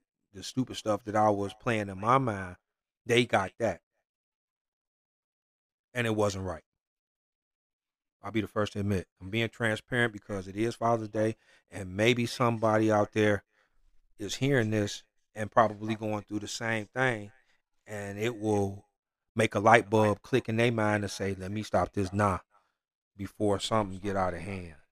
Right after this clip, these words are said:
You know what I'm saying? So this is an,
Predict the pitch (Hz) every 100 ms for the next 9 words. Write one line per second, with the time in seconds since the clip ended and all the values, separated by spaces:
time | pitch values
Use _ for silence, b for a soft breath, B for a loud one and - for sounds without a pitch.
0 | _ _ _ _ 101 101 101 110 110 107
1 | _ _ _ _ - 120 107 98 _ _
2 | _ _ _ _ _ _ _ _ _ _
3 | 107 156 - 143 131 120 113 107